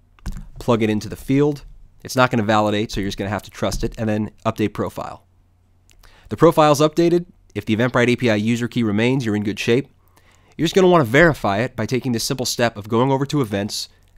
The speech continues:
going to Add New, scrolling down, and making sure that the Eventbrite options are here and available.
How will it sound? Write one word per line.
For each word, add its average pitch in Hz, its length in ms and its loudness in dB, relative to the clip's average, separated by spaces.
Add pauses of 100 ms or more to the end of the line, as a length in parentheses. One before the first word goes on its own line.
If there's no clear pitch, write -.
(140)
going 117 200 0
to 131 100 -2
Add 110 220 2
New, 98 400 -4 (600)
scrolling 147 440 0
down, 113 320 2
and 110 120 -2
making 120 280 -2
sure 120 180 -2
that 113 140 -4
the 110 120 -4
Eventbrite 110 380 -4
options 101 400 -4
are 104 160 -6
here 131 460 -2
and 110 100 -4
available. 92 480 -8